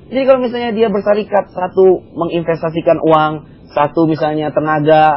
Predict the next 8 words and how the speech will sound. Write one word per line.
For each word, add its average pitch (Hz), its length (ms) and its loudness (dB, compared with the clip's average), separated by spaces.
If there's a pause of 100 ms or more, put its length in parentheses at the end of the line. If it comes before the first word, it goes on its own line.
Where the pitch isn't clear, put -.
(120)
atau 135 320 2
kerja 139 400 2
seperti 143 400 -2
itu, 180 100 2 (540)
ketika 233 640 2
bangkrut 226 720 0
baksonya 185 500 0 (140)
ini, 240 60 -2